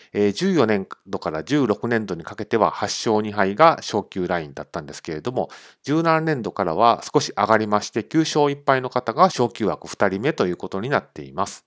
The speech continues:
一方で、過去五年間のB級二組順位戦で九勝一敗で昇級できなかった方はいらっしゃいません。まあ、つまり、九勝一敗だけれども、順位の差で泣いてしまったという方はいらっしゃらないということ。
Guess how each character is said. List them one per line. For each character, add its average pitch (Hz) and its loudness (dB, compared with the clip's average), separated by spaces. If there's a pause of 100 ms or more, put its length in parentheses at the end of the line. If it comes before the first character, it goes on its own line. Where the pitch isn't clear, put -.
一 - -10
方 226 0
で、 127 2
過 - -4
去 135 0
五 110 -2
年 147 -2
間 92 -2
の 113 -8
B 147 -4
級 151 -6
二 151 -8
組 101 -6
順 101 -2
位 101 -2
戦 95 -6
で 104 -2
九 170 -4
勝 175 2
一 160 -6
敗 151 2
で 147 -4
昇 156 0
級 151 -4
で 143 -2
き 143 -6
な 143 0
か - -4
っ - -10
た - -4
方 95 -6
は 127 6
い 107 0
ら 98 0
っ - -2
し - -8
ゃ 90 -2
い 87 -4
ま 85 -8
せ 98 -4
ん。 82 -6
ま 90 -4
あ、 - -8
つ - -4
ま 156 6
り、 170 -2
九 160 0
勝 147 4
一 143 -6
敗 135 6
だ 139 0
け 110 0
れ 98 2
ど 117 -2
も、 101 -2
順 160 0
位 127 -2
の 95 0
差 98 -2
で 101 -2
泣 101 2
い - -8
て 113 -2
し - -8
ま 104 -4
っ 101 -10
た 139 4
と 135 -6
い 87 -4
う 82 -10
方 95 -2
は 135 8
い - 4
ら 90 0
っ - -4
し - -8
ゃ 90 0
ら 85 -6
な 76 -10
い 69 -14
と - -20 (320)
い 95 -6
う 90 -6
こ 95 -6
と。 82 -8